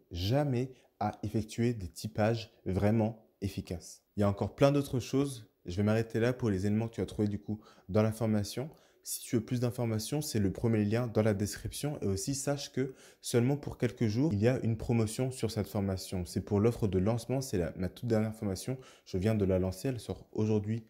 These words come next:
à dix-huit heures. Et si tu la commandes d'ailleurs avant, pour les précommandes, il y a une, une, euh, un avantage encore supplémentaire. Donc, clique sur le lien avant dix-huit heures, vendredi onze novembre à dix-huit heures.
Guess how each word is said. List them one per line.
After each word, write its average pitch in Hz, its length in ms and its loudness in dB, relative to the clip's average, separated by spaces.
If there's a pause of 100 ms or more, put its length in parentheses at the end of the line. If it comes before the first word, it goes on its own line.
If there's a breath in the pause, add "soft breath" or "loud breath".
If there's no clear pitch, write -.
(180 soft breath)
à 90 140 -4
dix-huit 104 400 0
heures. 143 200 0
Et - 60 -6
si - 160 -6
tu - 140 -2
la 92 80 2
commandes 98 260 0
d'ailleurs 95 340 2 (160)
avant, 120 380 2 (320 loud breath)
pour 107 120 4
les 101 100 4
précommandes, 117 580 0
il 95 80 -2
y 92 80 2
a 92 40 2
une, 98 180 0 (160)
une, 92 260 2
euh, 85 520 -2 (400 soft breath)
un 101 120 0
avantage 110 540 4
encore 123 240 -2
supplémentaire. 120 580 0
Donc, 98 200 -4 (760 soft breath)
clique - 260 2
sur - 180 -4
le 107 140 4
lien 110 320 0
avant 127 400 2
dix-huit 110 480 -2
heures, 127 240 2
vendredi 107 680 0
onze 120 220 -2
novembre 107 480 0
à 104 80 0
dix-huit 101 380 -2
heures. 135 200 0